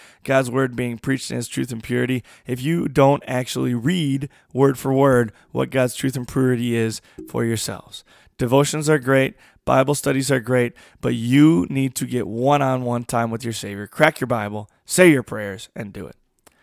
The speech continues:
Guys, go find a church that is going to serve you best. Not with the best music, not with the best people,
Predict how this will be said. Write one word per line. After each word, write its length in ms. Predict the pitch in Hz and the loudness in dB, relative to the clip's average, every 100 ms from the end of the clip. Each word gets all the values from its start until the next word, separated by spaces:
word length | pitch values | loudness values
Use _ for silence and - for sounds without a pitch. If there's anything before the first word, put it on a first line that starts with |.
| _ _ _ _ | _ _ _ _
Guys, 320 | - 139 139 - | 4 6 6 4
go 240 | 143 165 | 6 6
find 340 | - 151 156 | 6 4 4
a 140 | 147 143 | 2 2
church 460 | - 160 147 - | 2 4 4 2
that 120 | 135 127 | -2 -2
is 140 | 117 | -2
going 280 | 127 139 139 | 0 0 0
to 60 | |
serve 400 | 117 - 135 131 | -4 0 2 0
you 220 | 117 131 120 | 0 -2 -2
best. 500 | - 131 104 - - _ - _ | 0 -2 -2 -12 -18 _ -20 _
Not 240 | 131 147 151 | 0 2 2
with 100 | 170 | -2
the 60 | |
best 280 | 143 156 - | 0 0 0
music, 460 | 131 139 123 131 _ _ _ | -2 0 0 -2 _ _ _
not 240 | 123 139 151 | -2 -2 0
with 140 | 147 | 0
the 40 | |
best 280 | 135 143 - | 2 0 0
people, 420 | 170 151 131 127 | 0 0 0 -4